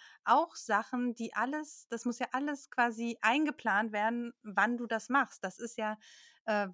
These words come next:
wirkliche Arbeitskraft, die du da reinsteckst jedes Mal. Ähm, und das sind, sind ja Sachen, die sieht man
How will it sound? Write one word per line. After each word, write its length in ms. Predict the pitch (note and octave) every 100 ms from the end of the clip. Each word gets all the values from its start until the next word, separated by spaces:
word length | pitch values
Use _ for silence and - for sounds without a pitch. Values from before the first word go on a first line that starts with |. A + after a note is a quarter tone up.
| G#3
wirkliche 880 | A3 C4+ - B3+ B3 - B3+ B3 - _ _ -
Arbeitskraft, 1080 | A#3 B3+ B3 A3 - - - B3 D4+ D4+ -
die 120 | A#3+ A3
du 200 | C4 C4+
da 160 | A#3+
reinsteckst 920 | A#3 G3 C4+ D#4+ - - A3 - - G#3+
jedes 360 | A#3 A#3+ A#3
Mal. 560 | A3+ A3+ G#3 G3 A#3 D4+ - - - -
Ähm, 440 | A3 G#3+ G#3 G#3+ G#3+ - _ _ -
und 140 | A3
das 140 | G#3+
sind, 340 | A3+ A3+ A#3 -
sind 220 | G#3 A3 A3+
ja 80 |
Sachen, 360 | G3 G#3 - A3+
die 360 | G#3 G3+ G#3+ G#3
sieht 300 | G3 A3+ -
man 340 | C4+ F3 E3